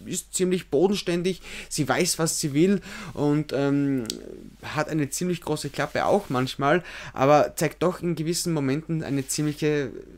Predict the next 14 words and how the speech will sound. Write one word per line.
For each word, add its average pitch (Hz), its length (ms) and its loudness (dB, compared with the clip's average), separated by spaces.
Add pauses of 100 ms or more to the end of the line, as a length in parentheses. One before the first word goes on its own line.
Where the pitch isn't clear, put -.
(600)
nicht - 260 -8
Schüchternheit, 196 520 -2
aber 156 100 -2
mehr 147 140 0
so 151 80 -4
eine 143 140 -2
Verletzlichkeit, 131 920 0 (360)
wenn 127 160 2
sich 131 160 -6
gewisse 135 320 -4
Schicksalsschläge 123 800 -2
in 143 160 -2
ihr 135 140 -2
Leben, 143 420 2